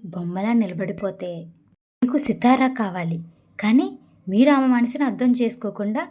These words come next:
మరొకరి జీవితం కోసం ఆలోచించి ఆమెను దూరం చేసుకోవచ్చు." రక్షిత మాటలకి ఆమెని ఆశ్చర్యంగా చూస్తూ, "నీ-, నీకెలా గుర్తుంది ఈ విషయం?" అన్నాడు అభి.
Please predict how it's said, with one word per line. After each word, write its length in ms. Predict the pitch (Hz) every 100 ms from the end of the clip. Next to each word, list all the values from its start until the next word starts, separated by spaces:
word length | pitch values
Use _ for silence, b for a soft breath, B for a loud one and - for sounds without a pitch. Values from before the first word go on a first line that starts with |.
| 208
మరొకరి 440 | 185 233 247 269
జీవితం 380 | 214 220 220 226
కోసం 380 | 220 214 220 208
ఆలోచించి 580 | 196 190 190 185 170 285
ఆమెను 320 | 240 240 208
దూరం 280 | 208 240 247 214
చేసుకోవచ్చు." 960 | 190 - 175 170 165 - 165 - _ _ _ _ _ _ _ _ _ _ _ _ _ b b b -
రక్షిత 340 | 185 - 220
మాటలకి 680 | 233 233 226 214 220 196 180 _ b b _
ఆమెని 320 | 185 196 208 220
ఆశ్చర్యంగా 880 | - - - 214 214 214 220 220 233 214
చూస్తూ, 420 | 170 - 285 262 - _ _ _ _ _ _ _ -
"నీ-, 220 | 233 226 214 196
నీకెలా 540 | 196 220 254 269 262
గుర్తుంది 720 | 285 294 294 294 277 294 294 - -
ఈ 100 | 233
విషయం?" 540 | 233 - 269 262 - - _ _ _ _
అన్నాడు 400 | 220 208 202 190
అభి. 360 | 254 214 160 170